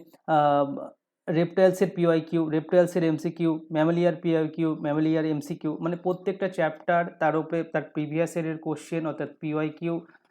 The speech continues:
তার উপরে প্র্যাকটিস সেট অর্থাৎ এমসিকিউ কিন্তু প্রোভাইড করা হবে। এবং মক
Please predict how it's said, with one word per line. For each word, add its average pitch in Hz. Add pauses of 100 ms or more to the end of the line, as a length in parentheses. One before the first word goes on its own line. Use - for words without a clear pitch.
(160)
তার 156
উপরে 160
প্র্যাকটিস 156
সেট 156
অর্থাৎ 151
এমসিকিউ 147
কিন্তু 151
প্রোভাইড 147
করা 156
হবে। 165 (320)
এবং 190
মক 185